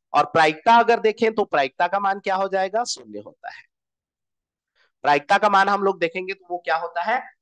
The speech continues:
शून्य होता है। ठीक है, इंटरसेक्शन <clears throat> ये शून्य होता है, अपवर्जी घटना है। तो हमको निकालना क्या है, ये पी ए by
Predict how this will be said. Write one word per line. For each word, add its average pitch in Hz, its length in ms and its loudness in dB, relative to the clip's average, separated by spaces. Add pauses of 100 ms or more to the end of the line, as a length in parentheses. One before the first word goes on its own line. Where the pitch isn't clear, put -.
शून्य 156 320 -12
होता 107 320 -18
है। 107 120 -20
ठीक 220 240 -10
है, 254 140 -4
इंटरसेक्शन 185 680 -2 (640)
<clears throat> 190 280 -4
ये 180 360 0
शून्य 143 300 2
होता 104 300 0
है, - 160 -8 (240)
अपवर्जी 139 440 2
घटना 104 300 -6
है। 101 100 -6
तो 151 120 -4
हमको 175 320 -2
निकालना 196 460 0
क्या 127 160 -6
है, 107 180 -14 (400)
ये 196 500 -2 (160)
पी 226 380 -6 (600)
ए 175 380 -6 (1160)
by 156 280 -4